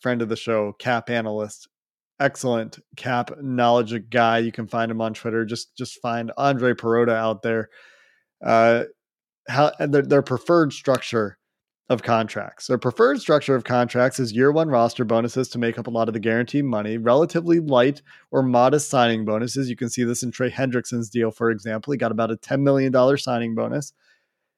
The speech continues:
and they like to float about ten million dollars a year on the cap. Now, there were some changes, or were, there were some variances, some deviancy from their favored contract structure.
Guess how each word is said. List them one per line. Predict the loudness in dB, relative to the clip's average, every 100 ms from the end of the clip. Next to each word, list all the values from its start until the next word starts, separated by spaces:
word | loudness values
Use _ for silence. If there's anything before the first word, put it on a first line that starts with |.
| _
and | 0 4 4 2 -2 -8 _ _ _ _ _ _ _ _
they | -4 2 4
like | 6 4
to | 2 -2
float | 2 4 4 -2
about | 0 2 2
ten | 0 2
million | 4 2 2
dollars | 2 2 0
a | 0
year | 2
on | 2
the | 0
cap. | -4 -6 -6 _ _ _ _ _ _ _ _ _ _ _ _ _
Now, | -2 2 2 0 -10 _ _ _ -2
there | 2
were | 4 4
some | 2 -2 -2
changes, | 0 2 4 4 2 2
or |
were, | 2 2 2 2
there | 0
were | 4 2
some | 2 -4 2
variances, | 4 4 2 0 -4
some | -2 -2
deviancy | 0 2 0 0 -2
from | -2 0 2
their | 2 0 _
favored | 2 2 4 2 0 -8 _ _ _
contract | 0 0 2 0 0
structure. | -4 0 0 0 -6 -6